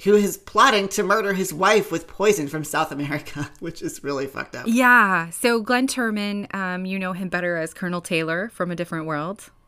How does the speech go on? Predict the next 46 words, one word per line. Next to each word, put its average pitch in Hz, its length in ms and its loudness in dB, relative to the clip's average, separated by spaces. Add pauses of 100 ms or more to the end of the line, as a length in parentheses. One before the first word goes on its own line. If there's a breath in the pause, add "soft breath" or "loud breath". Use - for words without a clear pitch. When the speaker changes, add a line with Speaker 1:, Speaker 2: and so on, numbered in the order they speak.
(100)
Speaker 2:
or 170 100 -6
at 151 80 -4
least 175 200 -4
I 165 180 2
do, 170 320 -2
'cause 180 200 -10
I 185 80 -2
grew 175 200 -2
up 160 100 -4
with 175 100 -6
Colonel 165 280 -4
Taylor. 170 380 -4 (580 loud breath)
Uh, 196 160 -2
Speaker 1:
He's 170 160 2
also 202 200 4
been 156 180 2
killed 151 260 0
in, 135 80 -2
like, 127 240 -6
everything 131 400 2
he 123 120 -8
ever - 200 -8
appears - 260 -2
in. - 140 0
He 143 100 -4
dies 143 300 2
in 127 100 -6
Fargo. 165 840 0
He 143 200 -6
dies 123 400 -6 (140)
in 120 480 -8
Ma 131 300 -4
Rainey's 127 280 -4
Black 120 320 -8
Bottom. 147 460 2
Like, 131 160 -4
I 143 60 -4
swear 151 260 -6
to 135 60 -4
God, 127 180 -4
he 127 80 -6
dies 135 340 -2
in 127 160 -2
everything - 480 -2
he's 240 220 -10
in. 269 100 -4